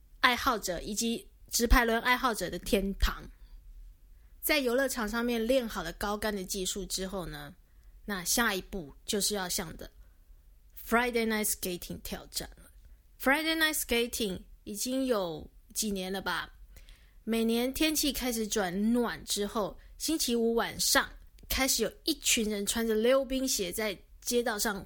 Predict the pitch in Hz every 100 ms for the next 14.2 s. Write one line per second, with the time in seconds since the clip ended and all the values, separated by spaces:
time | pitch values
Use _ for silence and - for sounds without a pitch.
0 | - 214 208 247 226 180 185 180 196 190
1 | 165 151 143 139 - 254 285 254 196 214
2 | 214 175 165 - - 285 311 226 202 220
3 | 262 240 226 226 196 208 208 160 - -
4 | 156 - 202 156 156 - 220 262 214 -
5 | - - 190 220 208 202 185 208 202 175
6 | 190 190 202 - - 160 175 - - -
7 | - - - 247 254 185 190 165 180 -
8 | - - - - - - - - - -
9 | - - 226 226 220 254 233 208 - 320
10 | 294 202 190 185 170 269 262 240 - 226
11 | 220 220 196 247 180 170 214 170 156 -
12 | - - 247 339 226 - - - - 202
13 | 226 302 247 254 240 233 220 220 202 -
14 | 220